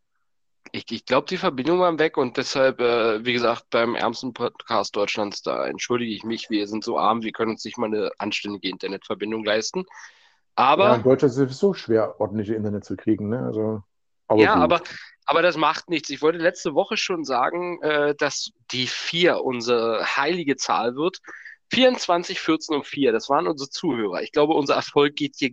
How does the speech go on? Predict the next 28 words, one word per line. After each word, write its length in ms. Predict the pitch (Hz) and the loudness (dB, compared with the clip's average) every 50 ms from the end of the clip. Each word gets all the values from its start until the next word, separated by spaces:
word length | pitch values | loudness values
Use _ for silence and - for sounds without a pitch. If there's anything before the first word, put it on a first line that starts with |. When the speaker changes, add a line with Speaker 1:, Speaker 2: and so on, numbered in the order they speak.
| - - | -4 -8
Speaker 1:
gnadenlos 840 | - 113 117 117 117 110 131 170 180 156 135 127 139 139 127 - - | -6 -4 -2 0 0 2 2 2 2 0 -2 -2 -2 -2 -2 -2 -4
durch 200 | - 135 127 - | -2 -2 -2 -2
die 120 | - 120 110 | -4 -8 -6
Decke. 400 | - - 107 104 - 156 180 196 - _ _ - - _ _ _ _ - - | -2 -2 -2 2 2 0 0 0 -4 _ _ -20 -20 _ _ _ _ -2 2
Speaker 2:
Ja, 240 | 117 113 110 120 131 | 4 6 6 6 4
Speaker 1:
Ich 80 | 127 | 4
glaub, 260 | - 107 107 110 110 | 6 6 6 6 6
Speaker 2:
ja, 0 | |
Speaker 1:
wir 60 | 180 175 | 4 4
Speaker 2:
ja, 80 | 113 | 4
Speaker 1:
sind 140 | 107 - - | 4 2 0
so 140 | - - 208 | -2 0 0
Speaker 2:
ja. 120 | 117 - 170 | 2 2 2
Speaker 1:
erfolgreich. 760 | 170 - - - - 175 185 - - - 190 - - - - - - - - | 0 0 -4 0 2 2 2 0 -4 -6 -6 -6 -6 -10 -16 -16 -16 -18 -8
Also 200 | _ 131 143 165 | _ 0 2 2
noch 120 | 180 185 180 | 2 2 2
ein 80 | 202 190 | 0 -2
paar 220 | - 175 185 196 | 0 2 4 4
mehr 200 | 196 196 196 196 | 6 6 4 4
Zuhörer 520 | 190 - - 226 214 185 185 185 180 185 180 | 4 0 -2 0 2 4 4 4 6 4 2
und 120 | 175 165 | 2 2
wir 80 | 170 160 | -2 -2
können 220 | - - 185 175 - | 0 -2 -2 -2 -2
zu 140 | - - | -8 -8
diesem 340 | - 160 156 151 165 160 143 123 | -8 -8 -4 -2 -2 -4 -4 -2
Webradio, 840 | - 180 202 - _ - - 143 151 151 151 - 147 147 147 143 131 | -4 -4 -4 -4 _ -8 -2 -2 0 -2 -2 -2 0 0 0 2 4
äh, 160 | 127 123 127 | 4 4 4
Freaks, 540 | 123 - - 143 156 202 190 - - - | 4 2 4 4 2 4 2 -4 -4 -6